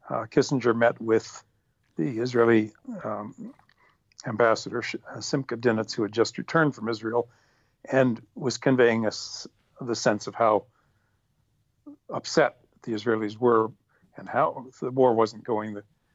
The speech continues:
uh, the way they had expected. Their casualties were much higher than they had admitted,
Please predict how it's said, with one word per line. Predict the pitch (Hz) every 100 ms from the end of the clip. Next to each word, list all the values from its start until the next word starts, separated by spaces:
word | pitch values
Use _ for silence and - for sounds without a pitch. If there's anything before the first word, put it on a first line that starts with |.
| _ _ _ _
uh, | - 135
the | 156
way | 117 113
they | 127 123
had | -
expected. | - - 151 - 135 123 113
Their | 107
casualties | - 151 151 113 113 110
were | 107
much | 110 107 - _ _ _
higher | - 127 135 131
than | 117 113
they | 107
had | 113 92
admitted, | 92 123 143 143